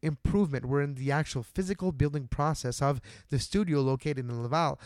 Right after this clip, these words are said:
So this will be done in about the end of June. Uh, you'll see pictures of the studio once it's fully operational.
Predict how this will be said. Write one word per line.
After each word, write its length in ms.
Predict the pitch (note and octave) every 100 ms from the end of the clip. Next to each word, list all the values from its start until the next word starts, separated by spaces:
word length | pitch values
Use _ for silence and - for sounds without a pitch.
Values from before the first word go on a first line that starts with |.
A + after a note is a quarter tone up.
| - -
So 180 | D#3+
this 220 | D3+ E3+ D3+
will 100 | C#3
be 140 | C#3+
done 260 | C3 D3 C#3+
in 60 |
about 260 | C3+ C#3+ C3
the 180 | C3 C#3+
end 140 | C#3
of 260 | A#2 A2 A2+
June. 360 | D3+ F#3 G#2 - _ - - -
Uh, 60 |
you'll 240 | D3+ C#3+ C3
see 160 | -
pictures 400 | A2 C3 B2+ B2+
of 100 | A#2+
the 60 | A#2
studio 400 | - C#3 B2 B2
once 260 | A#2 B2 -
it's 240 | - - _
fully 360 | - D3+ C#3 B2 - -
operational. 800 | - D3 B2 C#3+ F3+ D3+ B2+ A#2